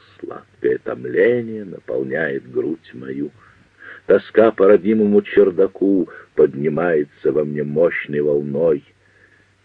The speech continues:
Тебе я посвящаю эти слёзы, о прекрасная родина, тебе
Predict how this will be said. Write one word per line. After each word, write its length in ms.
Тебе 400
я 80
посвящаю 1040
эти 280
слёзы, 600
о 80
прекрасная 880
родина, 540
тебе 500